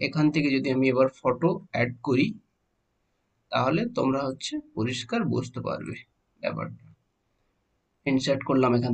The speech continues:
থেকে, হ্যাঁ, এই যে অ্যাড হয়ে গেছে। তোমরা এর একটা টাইটেলও দিতে পারো চাইলে, যা কিছু title তোমরা দিয়ে দেবে। তো এটা safe হয়ে গেল। এখান থেকে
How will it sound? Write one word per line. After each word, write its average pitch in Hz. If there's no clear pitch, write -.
থেকে, 120
হ্যাঁ, 120
এই 160
যে -
অ্যাড 131
হয়ে 123
গেছে। 117
তোমরা 143
এর 143
একটা 143
টাইটেলও 139
দিতে 131
পারো 127
চাইলে, 127
যা 123
কিছু 131
title 120
তোমরা -
দিয়ে -
দেবে। -
তো -
এটা 165
safe 135
হয়ে 131
গেল। -
এখান 139
থেকে 156